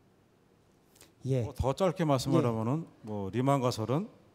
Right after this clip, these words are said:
Speaker 2: 소수의 개수를 정확히 세는 문제다. 뭐 이렇게.
Speaker 1: 역시 예, 오랜 시간 동안 생각해 하셔서 딱 한마디로 요약해 주시네요. 리만 가설은 소수의 개수를 세는 문-, 문제이다. 예.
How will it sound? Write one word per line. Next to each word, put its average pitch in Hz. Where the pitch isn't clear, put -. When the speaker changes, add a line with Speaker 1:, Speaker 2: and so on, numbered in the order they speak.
Speaker 2:
소수의 165
개수를 127
정확히 110
세는 139
문제다. 95
뭐 95
이렇게. 92
Speaker 1:
역시 127
예, 123
오랜 185
시간 170
동안 165
생각해 190
하셔서 160
딱 -
한마디로 170
요약해 160
주시네요. 131
리만 139
가설은 127
소수의 143
개수를 113
세는 143
문-, 127
문제이다. 117
예. 117